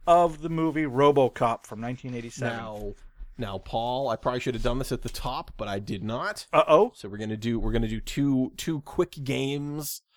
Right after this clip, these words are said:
Speaker 1: Oh.
Speaker 2: that we play every so often. So our favorite game, body count.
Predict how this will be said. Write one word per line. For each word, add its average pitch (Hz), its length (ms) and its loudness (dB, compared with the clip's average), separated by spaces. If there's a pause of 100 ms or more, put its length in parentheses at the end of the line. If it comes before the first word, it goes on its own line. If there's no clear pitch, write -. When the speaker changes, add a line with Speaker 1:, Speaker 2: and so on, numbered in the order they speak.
Speaker 1:
Oh. 269 280 6
Speaker 2:
that 165 100 6
we 131 100 0
play 120 300 -2
every 117 180 -2
so 120 200 -4
often. 101 380 -6 (100)
So 123 420 0 (240)
our 117 160 -2
favorite 156 460 2
game, 110 360 -4 (460)
body 113 260 -2
count. 90 340 -10